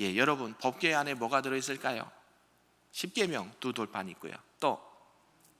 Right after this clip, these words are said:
아론의 쌍난 지팡이 해갖고 또 만나가 담았던 항아리, 예, 세 가지가 들어있거든요. 결국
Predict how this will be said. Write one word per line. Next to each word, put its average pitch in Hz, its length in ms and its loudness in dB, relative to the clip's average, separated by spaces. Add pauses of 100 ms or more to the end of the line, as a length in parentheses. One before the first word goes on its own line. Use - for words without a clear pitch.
(100)
아론의 110 340 -2
쌍난 127 360 -6
지팡이 107 380 -8
해갖고 90 360 -10
또 131 200 -4 (680)
만나가 107 580 -4
담았던 104 560 -6
항아리, 151 380 -4
예, 92 100 -4
세 165 160 -2
가지가 151 320 -6
들어있거든요. 98 720 -10 (320)
결국 156 360 -2